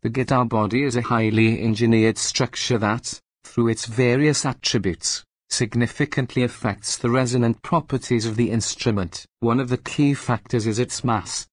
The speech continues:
Heavier woods like mahogany, often used for the back and sides of acoustic guitars, tend to favor lower frequencies. This means that when the strings vibrate and transmit their energy to the body,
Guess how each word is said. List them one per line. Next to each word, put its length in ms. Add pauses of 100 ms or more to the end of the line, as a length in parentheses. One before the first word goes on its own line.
(100)
Heavier 380
woods 220
like 180
mahogany, 720 (240)
often 480
used 400
for 140
the 120
back 400
and 100
sides 460
of 120
acoustic 800
guitars, 640 (220)
tend 280
to 100
favor 440
lower 340
frequencies. 1080 (160)
This 280
means 300
that 220
when 120
the 80
strings 640
vibrate 680
and 160
transmit 560
their 180
energy 440
to 140
the 100
body, 440